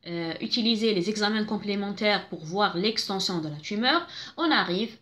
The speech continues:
à voir, à, à, à, à établir la, notre classification T N M. Donc T un, une tumeur confinée au nasopharynx. Donc c'est une tumeur qui est juste localisée, euh,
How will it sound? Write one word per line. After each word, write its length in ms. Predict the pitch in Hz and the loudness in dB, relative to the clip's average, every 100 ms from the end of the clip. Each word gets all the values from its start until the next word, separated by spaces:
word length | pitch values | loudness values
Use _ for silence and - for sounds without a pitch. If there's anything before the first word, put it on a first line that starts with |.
| - | -4
à 300 | 247 269 220 | 0 2 0
voir, 520 | 165 170 175 196 208 | -2 0 2 0 -2
à, 640 | - 180 175 185 175 165 156 | 0 0 2 0 0 0 0
à, 40 | 156 160 - - | -2 -6 -10 -10
à, 560 | 170 165 156 - 175 180 - | -8 -8 -8 -10 -12 -14 -16
à 360 | 170 160 151 226 | -14 -12 -12 -8
établir 640 | 269 294 175 175 226 254 | 0 0 2 2 2 2
la, 140 | 202 | 0
notre 240 | 208 233 - | 0 -4 -4
classification 800 | 202 - - - - 220 294 - - - _ | -4 -4 -8 -6 -4 -4 -4 -6 -18 -20 _
T 360 | 233 302 311 - | -4 -4 -6 -6
N 400 | 302 339 196 180 | -4 -4 0 0
M. 180 | 151 156 - - | 0 -4 -12 -8
Donc 240 | 233 233 - | -4 -4 2
T 340 | 320 302 - - - - | 6 6 2 -8 -14 -2
un, 380 | 277 247 185 - _ | 0 2 0 -6 _
une 100 | 220 | -10
tumeur 360 | 208 262 226 - | -4 0 0 2
confinée 460 | 277 269 262 254 | 0 0 0 -2
au 120 | 254 214 | 0 -2
nasopharynx. 840 | 220 220 220 208 220 208 180 - - - - | 0 -2 0 0 2 0 -4 -12 -16 -18 -14
Donc 140 | 180 175 | -12 -10
c'est 140 | 185 | -8
une 80 | 196 | -6
tumeur 440 | - 214 214 208 | -2 0 2 0
qui 240 | - 185 185 | -2 -4 -2
est 40 | |
juste 280 | 175 240 - | 0 0 0
localisée, 640 | 220 208 190 185 196 214 - - - - _ | 0 0 0 2 2 0 -2 -18 -20 -20 _
euh, 100 | 170 | -12